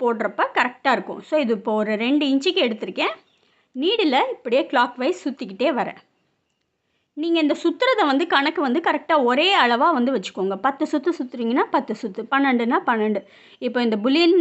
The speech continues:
ரோசஸ்லாம் போடுறதுக்கு கரெக்டா வந்து எண்ணிக்கை வச்சுட்டே வாங்க. இப்போ நான் இது ஓரளவு வந்து சுத்திட்டேன். சுத்துனதும் பாருங்க, இந்த ட்விஸ்ட்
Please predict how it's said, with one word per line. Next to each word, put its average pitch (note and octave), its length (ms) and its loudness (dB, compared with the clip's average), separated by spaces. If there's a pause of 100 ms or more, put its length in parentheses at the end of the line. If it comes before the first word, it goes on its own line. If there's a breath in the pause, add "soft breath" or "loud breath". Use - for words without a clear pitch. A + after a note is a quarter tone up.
(240)
ரோசஸ்லாம் D#4+ 580 2
போடுறதுக்கு A#3+ 500 -2
கரெக்டா D4 380 -2
வந்து C4 180 0 (440 soft breath)
எண்ணிக்கை D4 280 0
வச்சுட்டே A#3 380 -2
வாங்க. E3+ 200 0 (420)
இப்போ F#4+ 160 -6
நான் C4 120 0
இது A#3 160 0
ஓரளவு G#3+ 320 -2
வந்து A3+ 220 -2
சுத்திட்டேன். - 440 -14
சுத்துனதும் A3+ 540 -6 (800)
பாருங்க, A#3+ 240 -10 (100)
இந்த B3+ 120 0 (400)
ட்விஸ்ட் F4 280 -8